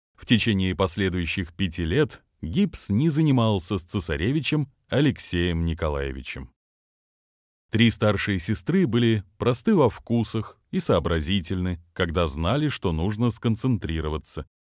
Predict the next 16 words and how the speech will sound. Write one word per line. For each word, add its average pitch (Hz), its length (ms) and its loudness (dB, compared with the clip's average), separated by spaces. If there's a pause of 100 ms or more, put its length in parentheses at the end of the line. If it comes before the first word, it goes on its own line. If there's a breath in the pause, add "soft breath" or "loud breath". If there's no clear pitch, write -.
(240)
В - 100 -20
целом 147 380 4
отношения 123 640 0
с - 100 -6
ними 120 200 0
складывались 110 760 -2
легко. 95 640 -2 (380)
Английским 101 800 4
языком 95 680 0 (180)
они 156 300 4
раньше 151 380 4
занимались 117 560 2
с - 80 -2
учителем-шотландцем, 117 1500 0 (200 soft breath)
и 107 140 4
именно 135 400 4